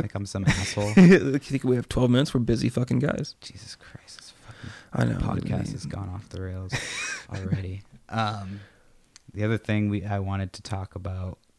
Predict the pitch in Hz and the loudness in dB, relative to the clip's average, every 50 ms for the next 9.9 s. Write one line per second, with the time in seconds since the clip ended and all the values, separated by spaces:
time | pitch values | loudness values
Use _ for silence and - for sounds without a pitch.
0 | _ - 98 101 98 92 90 90 95 - - - - 131 135 - - 101 98 98 | _ -14 -12 -10 -8 -8 -8 -8 -10 -12 -12 -10 -8 -8 -8 -8 -10 -10 -10 -8
1 | 98 104 104 104 98 95 92 107 101 101 95 98 - - 104 104 107 101 101 101 | -6 -6 -6 -6 -8 -8 -8 -8 -8 -8 -10 -10 -10 -10 -10 -8 -8 -8 -10 -12
2 | 95 92 95 101 - - - - - _ _ _ _ - 95 104 - _ - - | -14 -14 -16 -18 -18 -20 -20 -20 -20 _ _ _ _ -20 -20 -20 -20 _ -20 -20
3 | - - - 87 101 120 - - - 90 - - 101 98 92 90 90 92 95 95 | -20 -20 -16 -16 -14 -14 -12 -12 -12 -14 -12 -10 -10 -10 -10 -10 -10 -8 -8 -8
4 | 95 92 - - - 95 90 95 95 - _ _ _ - - - _ - - - | -8 -8 -10 -10 -10 -10 -8 -8 -10 -12 _ _ _ -20 -20 -20 _ -10 -6 -2
5 | 135 156 156 113 131 170 156 123 - - - 123 - - - - - - - - | 0 0 0 0 0 0 0 0 -2 -4 -6 -6 -8 -10 -12 -14 -16 -18 -16 -16
6 | - - - - - - - - - - - - - 190 196 143 143 165 175 - | -14 -12 -12 -12 -14 -16 -20 -14 -12 -10 -4 0 4 6 6 8 8 6 4 2
7 | - 101 107 - - 139 135 117 - 107 104 104 104 104 98 95 95 95 - - | -2 -4 -4 -2 0 0 2 0 0 -2 -2 -2 -2 -2 -2 -4 -4 -8 -10 -14
8 | - - 113 107 - - - 104 101 98 95 95 98 95 92 87 - - 104 101 | -10 -8 -6 -6 -6 -6 -6 -6 -4 -4 -4 -4 -4 -6 -6 -8 -8 -8 -6 -6
9 | 98 87 90 92 90 - - 95 95 95 - - - - - - - | -6 -6 -8 -8 -10 -10 -10 -10 -10 -10 -10 -12 -14 -14 -14 -16 -14